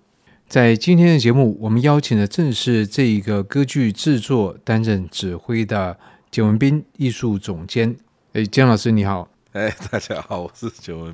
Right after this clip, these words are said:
Speaker 2: 彬。
Speaker 1: <laughs> 那这不是一出悲剧吗？你怎么还笑那么开心？还是你在苦中作乐啊？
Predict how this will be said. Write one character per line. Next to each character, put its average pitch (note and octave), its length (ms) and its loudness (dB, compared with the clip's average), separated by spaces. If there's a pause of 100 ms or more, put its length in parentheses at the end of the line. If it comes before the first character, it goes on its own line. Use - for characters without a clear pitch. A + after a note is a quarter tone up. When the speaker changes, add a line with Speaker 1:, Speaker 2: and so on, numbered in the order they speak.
Speaker 2:
彬。 F#2 180 -14
Speaker 1:
<laughs> - 60 -20 (840)
那 E3 80 -4
这 E3+ 140 4
不 B2+ 160 -2
是 D3 160 -2
一 C3+ 60 0
出 B2 280 -2 (140)
悲 C3 180 2
剧 B2 200 0
吗？ G#2 120 2
你 G2+ 80 -2
怎 G2+ 80 -6
么 G2+ 80 -4
还 G2 160 -4
笑 A2+ 240 -2
那 G2 80 -4
么 G#2 140 -2
开 - 220 -6
心？ F#2+ 360 -8 (680)
还 - 140 -4
是 C3 160 -2
你 A2 160 -2
在 A2+ 300 0
苦 A2 280 -8
中 C#3+ 260 0
作 C3+ 280 0
乐 A2 240 0
啊？ E2+ 160 -16